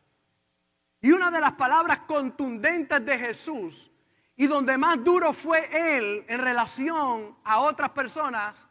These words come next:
fue precisamente lo que vamos a compartir estos próximos mensajes. No juzguéis.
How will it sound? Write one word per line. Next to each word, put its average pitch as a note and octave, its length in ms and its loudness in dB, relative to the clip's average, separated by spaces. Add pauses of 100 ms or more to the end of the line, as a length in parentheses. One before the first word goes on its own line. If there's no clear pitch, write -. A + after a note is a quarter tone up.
(460)
fue D#4 220 -2
precisamente D4 680 0
lo C#4+ 140 -2
que C4 100 -2
vamos B3+ 280 -2
a C#4+ 60 -2
compartir B3+ 760 -4 (440)
estos A#3+ 280 -6
próximos C4 440 -6
mensajes. A3+ 800 -6 (1040)
No C#4+ 340 2
juzguéis. E3 840 -6